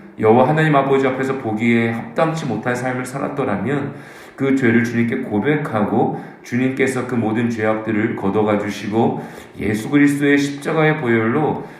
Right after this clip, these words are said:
우리의 회개의 기도를 들어주시고 우리의 삶 가운데에 죄로 다시 돌아가는 삶이 아닌 거룩하신 하나님의 나라로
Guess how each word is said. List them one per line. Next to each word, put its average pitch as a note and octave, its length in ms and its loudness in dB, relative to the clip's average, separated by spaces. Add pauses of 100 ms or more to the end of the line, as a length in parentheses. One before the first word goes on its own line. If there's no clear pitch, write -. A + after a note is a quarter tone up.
우리의 A#2 400 2
회개의 D3+ 480 2
기도를 A2+ 320 0
들어주시고 A2 920 -2 (180)
우리의 C3 300 6
삶 D3 280 2
가운데에 B2+ 720 0 (240)
죄로 A#2 240 2
다시 C3+ 240 2
돌아가는 C3 400 2
삶이 A#2+ 340 0
아닌 G#2 420 -2 (280)
거룩하신 A2+ 560 -2
하나님의 D#3 460 0
나라로 G#2 600 0